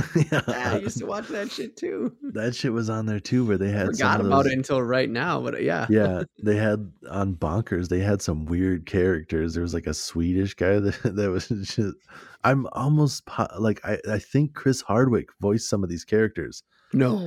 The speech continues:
Speaker 2: way,
Speaker 1: Because,
Speaker 2: dude.
Speaker 1: yeah, 'cause he talks about, um,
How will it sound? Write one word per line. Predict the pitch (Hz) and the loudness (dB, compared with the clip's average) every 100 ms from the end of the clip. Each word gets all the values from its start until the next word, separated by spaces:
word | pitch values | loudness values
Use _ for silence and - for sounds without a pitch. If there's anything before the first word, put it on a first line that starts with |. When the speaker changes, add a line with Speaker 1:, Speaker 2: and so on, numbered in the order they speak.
| 160 | -6
Speaker 2:
way, | 123 | 2
Speaker 1:
Because, | 117 - | 2 4
Speaker 2:
dude. | 131 113 104 - | 4 4 0 0
Speaker 1:
yeah, | 123 156 123 | 4 4 2
'cause | 120 107 | 0 0
he | 104 | -2
talks | - 127 147 - | -2 -4 -4 -2
about, | 101 95 92 - _ _ _ _ _ _ _ _ | -2 0 0 -4 _ _ _ _ _ _ _ _
um, | 107 104 92 87 85 | 0 2 2 0 -4